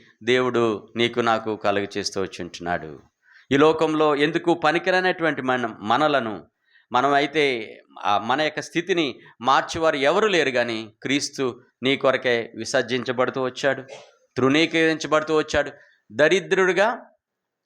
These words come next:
చేయబడుతూ వచ్చాడు. అంత మాత్రమే కాదు, కానీ నీ కొరకే రిక్తునిగా కావించబడి ఆయన నిన్ను నన్ను కూడా ఆ స్థితిలో నుంచి లేవనెత్తి ఉంటున్నాడు.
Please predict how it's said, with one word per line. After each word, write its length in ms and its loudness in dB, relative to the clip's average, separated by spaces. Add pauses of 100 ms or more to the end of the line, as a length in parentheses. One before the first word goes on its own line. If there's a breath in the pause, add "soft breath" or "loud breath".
(120)
చేయబడుతూ 480 2
వచ్చాడు. 500 -2 (160 soft breath)
అంత 140 0
మాత్రమే 420 0
కాదు, 260 0
కానీ 320 -4 (260)
నీ 100 -2
కొరకే 600 0
రిక్తునిగా 520 0
కావించబడి 1000 -2 (300)
ఆయన 580 0
నిన్ను 320 -4
నన్ను 300 -2
కూడా 380 -2 (200 loud breath)
ఆ 100 0
స్థితిలో 440 -2
నుంచి 680 -6 (160)
లేవనెత్తి 600 -2
ఉంటున్నాడు. 760 -10